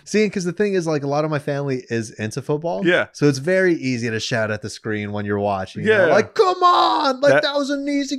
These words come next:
Speaker 1: catch!"
Speaker 2: That's my favorite thing.
Speaker 1: Yeah.
Speaker 2: To be laying down, like, prone on your
Speaker 1: <laughs>
Speaker 2: couch.
Speaker 1: Exactly.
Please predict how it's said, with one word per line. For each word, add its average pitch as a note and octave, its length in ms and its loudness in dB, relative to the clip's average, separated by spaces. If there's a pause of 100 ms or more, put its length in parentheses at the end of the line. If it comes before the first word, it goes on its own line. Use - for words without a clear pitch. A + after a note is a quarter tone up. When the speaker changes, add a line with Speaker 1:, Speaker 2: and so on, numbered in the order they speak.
Speaker 1:
catch!" C4 520 -2
Speaker 2:
That's C3+ 260 -4
my C#3+ 180 0
favorite A#2 580 -4
thing. A#2+ 260 -8
Speaker 1:
Yeah. A#2 200 -2 (160)
Speaker 2:
To E3 80 -6
be D3+ 120 0
laying C#3+ 520 2
down, C3 300 2
like, B2+ 140 0 (180)
prone D3 420 4
on C3+ 140 0
your C3+ 140 0
Speaker 1:
<laughs> - 20 0
Speaker 2:
couch. C3+ 300 0
Speaker 1:
Exactly. A#2 400 -4